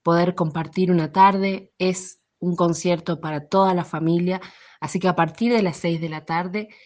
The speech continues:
les esperamos con el mate, con, con unas galletitas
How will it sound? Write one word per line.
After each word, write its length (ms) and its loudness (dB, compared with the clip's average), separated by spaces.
les 160 -10
esperamos 460 -4
con 180 -4
el 120 -4
mate, 760 2
con, 680 2
con 200 -10
unas 160 -2
galletitas 1000 4